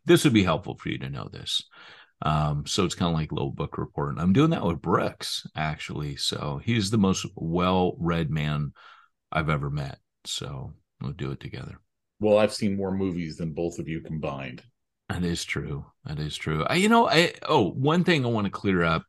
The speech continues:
Speaker 1: from our first, very first Maiden Voyage episode about who we are and why should you care. Um, I did, uh, I did say on that first one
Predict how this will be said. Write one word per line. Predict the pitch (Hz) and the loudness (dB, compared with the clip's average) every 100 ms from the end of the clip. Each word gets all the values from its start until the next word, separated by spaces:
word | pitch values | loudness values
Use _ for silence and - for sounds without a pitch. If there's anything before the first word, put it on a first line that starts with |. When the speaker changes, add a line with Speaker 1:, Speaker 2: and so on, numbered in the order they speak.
| _ | _
Speaker 1:
from | - 92 87 | 0 2 4
our | 82 | 2
first, | - 92 87 - - | 2 4 2 -2 -8
very | 87 95 98 98 | -2 4 4 4
first | 95 92 82 82 | 2 0 0 0
Maiden | 80 78 73 | 2 2 0
Voyage | 71 69 73 | -2 -4 -4
episode | 69 - - 69 | -6 -6 -4 -4
about | 73 69 - | -4 -6 -6
who | 85 | -4
we | 78 73 | -2 -2
are | 67 | -4
and | 71 | -8
why | 57 | -8
should | - - 65 | -10 -12 -12
you | - | -12
care. | - - - _ - - - - - - | -12 -16 -16 _ -20 -20 -20 -20 -18 -4
Um, | 95 90 85 82 82 - _ | 2 4 4 2 -2 -12 _
I | - | -2
did, | 117 113 120 123 123 110 101 - _ _ _ _ _ - | 0 4 4 6 6 4 -2 -10 _ _ _ _ _ -6
uh, | 90 92 87 87 87 82 82 - _ | 0 2 4 2 2 -2 -6 -14 _
I | - 107 92 - | -2 -2 -2 0
did | 117 135 107 | 2 2 2
say | - 90 76 76 76 _ - | -2 -2 -4 -8 -14 _ -4
on | 92 | 0
that | 87 - | 0 -4
first | - 101 92 - | -2 -2 0 -2
one | 73 71 71 | -4 -4 -6